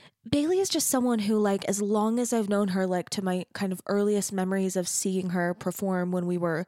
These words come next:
children, um, up through our teenage years and in,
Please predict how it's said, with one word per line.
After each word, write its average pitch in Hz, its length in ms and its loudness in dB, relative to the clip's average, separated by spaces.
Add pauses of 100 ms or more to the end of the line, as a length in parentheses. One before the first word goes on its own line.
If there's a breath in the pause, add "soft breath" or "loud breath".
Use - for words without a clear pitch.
(300 loud breath)
children, 196 800 2
um, 180 260 0
up 175 260 -2
through 185 400 0 (440 loud breath)
our 175 320 0
teenage 269 460 -2
years 226 380 2
and 185 280 -2
in, 185 260 -6